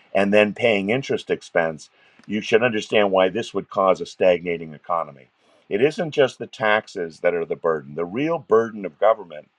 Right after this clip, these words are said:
is the deflection of resources, the diversion of resources, the, the redistribution of resources, and whether they finance their spending by taxing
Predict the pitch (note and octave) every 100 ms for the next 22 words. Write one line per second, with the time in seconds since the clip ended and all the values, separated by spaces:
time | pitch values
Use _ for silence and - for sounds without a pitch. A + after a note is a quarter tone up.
0 | _ _ _ _ _ G#2 G2 F#2+ F#2+ -
1 | - F2+ G2+ - B2+ - - G2+ E2+ G2+
2 | G#2 G#2+ F2 D#2 - - - F2+ F2+ D#2+
3 | F#2 F#2+ A2 G#2+ G2 D#2+ F2 E2 - D2+
4 | C2+ - C#2+ E2 E2+ E2+ _ - - _
5 | _ F#2 F#2 F2 F2 - F2+ A#2 A2+ A2
6 | - F#2 G#2 G#2+ G#2 F2+ F2 E2 - D#2+
7 | D2 D#2+ D2 E2+ F#2+ A#2+ C#3 G#2+ G#2+ G2+
8 | F#2 _ _ _ _ - A#2+ D#3 C#3 A2
9 | G2 F#2+ F2 - - A#2+ B2 C#2 - _
10 | _ _ _ _ - G2+ G2+ - A2+ G#2
11 | A2 - A2+ A2+ A2+